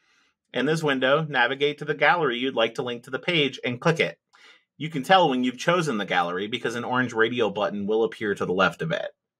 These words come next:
Before finishing your selection, you can also choose whether or not you'd like to display the cover photo or video for the gallery you selected,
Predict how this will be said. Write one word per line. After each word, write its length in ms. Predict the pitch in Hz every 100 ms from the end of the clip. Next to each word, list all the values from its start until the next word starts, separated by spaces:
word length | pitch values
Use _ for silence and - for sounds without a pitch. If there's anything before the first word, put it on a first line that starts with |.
| _ _ _ _ _ _ _ _ _ _ _ _ _ _ _
Before 300 | 127 123 208
finishing 340 | 190 170 156 147
your 120 | 120
selection, 600 | - 135 196 - 117 143
you 120 | 151 147
can 140 | 170
also 260 | 202 202 180
choose 580 | - 104 98 113 - - _ _
whether 320 | 127 139 165
or 60 | 160
not 280 | 110 117 123
you'd 140 | 127
like 180 | 117 113
to 40 |
display 380 | 113 110 - 127
the 100 | 127
cover 280 | - 139 127
photo 460 | - 92 98 98 113
or 240 | 127 123
video 400 | 120 107 87 101
for 100 | 117
the 80 | 117
gallery 420 | 110 107 104 101
you 80 | 98
selected, 680 | - 98 110 117 80 85